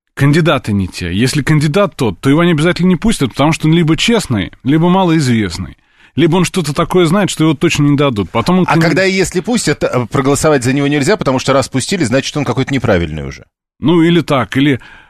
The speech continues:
Speaker 1: а потом у кандидата начинают находить виллы, золото. Но это же тоже всё неправда, это же не его, это специально, да? И вот оправдание своей какой-то идеи, своей мечты,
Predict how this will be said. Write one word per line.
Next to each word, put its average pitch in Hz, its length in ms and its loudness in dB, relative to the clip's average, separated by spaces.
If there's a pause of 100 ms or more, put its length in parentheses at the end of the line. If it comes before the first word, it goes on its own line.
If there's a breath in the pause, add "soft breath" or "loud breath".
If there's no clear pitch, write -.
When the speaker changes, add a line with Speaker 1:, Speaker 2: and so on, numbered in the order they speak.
Speaker 1:
а 107 100 -4
потом 180 420 2
у 156 120 -4
кандидата 160 500 2
начинают 147 340 0
находить 139 400 0
виллы, 107 440 2
золото. 110 540 0
Но 127 120 0
это 143 120 0
же 151 80 -4
тоже 226 200 0
всё 165 140 -2
неправда, 139 560 0
это 92 180 -2
же 120 120 2
не 151 120 4
его, 139 300 2
это 110 140 -4
специально, 135 600 -2
да? 143 160 -4 (300 loud breath)
И 117 100 0
вот 151 260 0 (160 soft breath)
оправдание 139 720 0
своей 123 400 0
какой-то 104 600 -2 (100)
идеи, 151 440 2
своей 131 320 2
мечты, 156 540 0